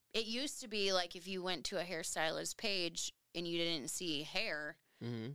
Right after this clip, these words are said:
Speaker 1: you're like, "Oh, well, they must not be very good at hair." You know what I mean?
Speaker 2: Right.
Speaker 1: And now it's like, I do think people are starting to understand and education is changing and, you know, just the, the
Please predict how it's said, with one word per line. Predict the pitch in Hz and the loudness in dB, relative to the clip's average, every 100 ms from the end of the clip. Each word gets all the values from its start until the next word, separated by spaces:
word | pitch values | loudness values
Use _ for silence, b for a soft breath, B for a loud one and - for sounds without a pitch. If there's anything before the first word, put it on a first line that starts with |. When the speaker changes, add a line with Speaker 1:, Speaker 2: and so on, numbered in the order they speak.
| - | -6
Speaker 1:
you're | 165 160 | -2 2
like, | 143 - | 2 0
"Oh, | 175 | -4
well, | 135 | -2
they | 127 | -4
must | 139 139 | -6 -8
not | - - | -10 -12
be | 110 | -12
very | - | -12
good | 101 - | -12 -12
at | - | -10
hair." | - 196 - - _ - B B B B B B B - | -8 -8 -8 -14 _ -16 B B B B B B B -4
You | 214 196 | 0 2
know | 180 | 2
what | 165 | 2
I | 160 | 0
mean? | 151 151 160 B 143 | -2 -6 -10 B 6
Speaker 2:
Right. | 135 120 - | 8 8 6
Speaker 1:
And | 208 202 | -2 -4
now | 202 208 208 | 0 0 0
it's | 196 185 | -2 -2
like, | 196 175 156 156 - B B B | 2 4 4 0 -10 B B B
I | 208 | 0
do | 208 247 | 2 0
think | 254 262 254 | 2 0 0
people | 240 220 | 0 2
are | 202 | 2
starting | - 202 156 | 4 4 4
to | |
understand | 160 170 - 185 180 175 | -2 -2 -4 -2 -2 -2
and | 135 | 0
education | 170 170 - 185 190 | 0 -2 -2 -2 -2
is | 175 | -2
changing | - 175 175 175 175 147 | -4 -2 -2 -2 -2 -4
and, | 151 - | -8 -10
you | 165 190 | -6 0
know, | 180 | 0
just | 185 233 - | 0 0 2
the, | |
the | 214 165 196 | 2 0 -4